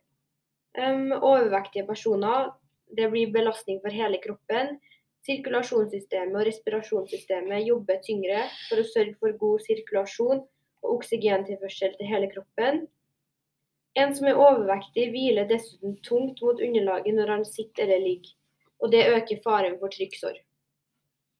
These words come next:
Bevisstløse personer og personer med lammelser, det fører til nedsatt bevegelighet. En som mangler følelse i de lamme kroppsdelene, vil ikke merke symptomer på at noe er galt,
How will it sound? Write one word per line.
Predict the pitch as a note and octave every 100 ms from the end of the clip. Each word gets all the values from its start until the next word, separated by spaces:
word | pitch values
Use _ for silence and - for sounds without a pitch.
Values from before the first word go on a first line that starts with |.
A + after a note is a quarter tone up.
| _ _ _ _ _
Bevisstløse | B3+ C4 C4+ - - G#3 G#3 G#3
personer | A3 - G#3+ G4+ A4
og | A4+ A#4
personer | A4+ A#3 G4+ F#3+
med | -
lammelser, | A3+ A3+ G3+ G3 - C4 - - _ _ _ _ _
det | A#3+ A#3+
fører | C#4 A#3 G#3
til | A3
nedsatt | A3+ G3 F#3+ - G#3+
bevegelighet. | G#3+ F#3+ F3+ F#3 G3 A#3+ D4+ D4+ - _ _ _ -
En | B3 B3+
som | C4+
mangler | C4 C4+ A#3 G3+ -
følelse | B3+ G#3+ G3 - G3+ G3+
i | G#3+ G#3+ - -
de | A3 A3 - A#3+
lamme | B3 A3+ G3
kroppsdelene, | G#3+ - - F#3 G3+ A3+
vil | A#3 B3+
ikke | - F#3+
merke | G3 G3+ G#3+
symptomer | - G#3+ G#3+ G#3+ F#3 -
på | G3
at | F#3+
noe | G#3+ G#3 F3+
er | F3 _ _ _ _ _ -
galt, | A3+ D#4 -